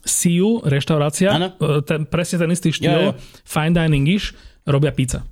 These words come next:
Speaker 2: No?
Speaker 1: Dve iba, ale fantastické.
Speaker 2: Stačí, ale akože toto, vieš, že
Speaker 1: Neviem,
Speaker 2: ka-,
Speaker 1: prečo
Speaker 2: každý,
Speaker 1: burger,
Speaker 2: každý siahne
Speaker 1: ale
Speaker 2: po burgeri.
Speaker 1: podľa mňa to je to, čo sme
Speaker 2: Lebo
Speaker 1: si hovorili o Bratislave a burgeroch, nie? Že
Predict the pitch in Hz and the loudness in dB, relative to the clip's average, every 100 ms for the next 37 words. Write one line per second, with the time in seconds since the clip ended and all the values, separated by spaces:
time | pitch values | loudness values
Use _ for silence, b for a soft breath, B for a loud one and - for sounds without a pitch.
0 | - 214 381 - _ _ - 147 143 131 | -2 0 0 -4 _ _ -2 0 2 2
1 | 139 220 269 _ _ _ _ - 139 123 | 0 -2 -6 _ _ _ _ -6 -4 -2
2 | 131 123 127 - - - - - 427 - | -4 -4 -8 -10 -16 -6 -4 -2 -4 -4
3 | 156 156 175 180 190 190 180 175 202 156 | -2 0 2 0 -2 -4 -2 -4 -2 -2
4 | 190 165 131 - 202 262 247 214 226 247 | -2 -2 -2 0 0 0 0 2 2 2
5 | 226 220 220 - 208 208 202 185 175 170 | 0 -2 -2 -2 -2 -2 -2 -2 0 0
6 | 247 330 320 240 233 - 247 254 214 220 | 2 2 0 2 0 0 0 0 0 0
7 | 220 247 180 165 165 240 165 139 127 127 | 2 2 2 0 0 0 0 0 0 2
8 | 127 127 110 135 214 170 | 2 2 2 2 2 2